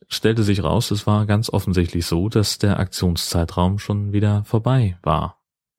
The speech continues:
Nach zwei Stunden. Das kann man machen. Vielleicht haben sie aber auch gesagt, äh, wir machen das jetzt für eine gewisse Anzahl von, von Downloads und wenn die erreicht ist, dann endet auch automatisch der Aktionszeitraum, damit es ein bisschen kalkulierbarer bleibt.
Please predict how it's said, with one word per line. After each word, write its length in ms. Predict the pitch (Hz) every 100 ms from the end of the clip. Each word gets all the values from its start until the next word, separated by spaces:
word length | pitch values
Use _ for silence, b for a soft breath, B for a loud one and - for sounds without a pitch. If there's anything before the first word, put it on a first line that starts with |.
| _ _ _ _ _ _ _ _ _ _ _ _ _ _ -
Nach 320 | 85 85 - -
zwei 300 | - 85 85
Stunden. 500 | - 107 90 80 76 _ _ _ _ _ B B B B B B B B B B B B _ _ _ _ _ _ _ _ - B B B B
Das 260 | - - -
kann 180 | - 107
man 140 | 143
machen. 360 | 160 170 226 247 _ _ _ _ _ _ _ _ _ _ _ _ -
Vielleicht 340 | 101 98 -
haben 140 | 107 107
sie 100 | 101
aber 220 | 95 92
auch 160 | 92
gesagt, 420 | - 95 95 - -
äh, 240 | 92 90
wir 80 | 92
machen 300 | 95 98 95
das 160 | 87
jetzt 180 | 90 -
für 300 | - 110 -
eine 200 | 95 95
gewisse 420 | 90 92 101 110
Anzahl 360 | 90 104 - 90
von, 320 | - 90 90
von 220 | 87 90
Downloads 500 | 85 92 104 101 98
und 160 | - 87
wenn 160 | 87 87
die 140 | 95
erreicht 420 | 90 87 87 -
ist, 160 | 95 -
dann 180 | 90 78
endet 300 | 101 98 -
auch 160 | -
automatisch 560 | - 92 90 87 92 -
der 100 | -
Aktionszeitraum, 880 | - - 101 - - 78 - 85 92
damit 240 | 85 85
es 140 | 82
ein 80 | 87
bisschen 240 | 85 - 85
kalkulierbarer 800 | 87 85 85 98 107 85 -
bleibt. 360 | 82 80 87